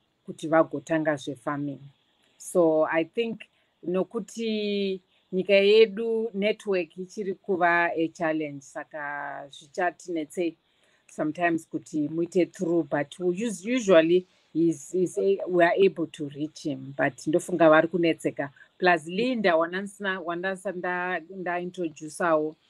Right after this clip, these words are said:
Linda Gabriel, uh, she's a farmer, ari based kumusha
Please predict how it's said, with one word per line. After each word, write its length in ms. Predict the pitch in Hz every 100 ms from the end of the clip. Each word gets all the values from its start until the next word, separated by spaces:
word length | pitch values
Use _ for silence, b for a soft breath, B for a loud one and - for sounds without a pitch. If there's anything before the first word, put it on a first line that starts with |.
| _ _
Linda 300 | 190 214 185
Gabriel, 680 | - 170 175 160 151 143 143 _ _ _ _ -
uh, 240 | 160 156 151 _ -
she's 320 | - 226 170
a 100 | 170
farmer, 580 | 156 214 202 214 196 175 _ _ _ -
ari 220 | 196 196
based 520 | 165 165 160 165 - -
kumusha 760 | 190 170 170 165 156 - 185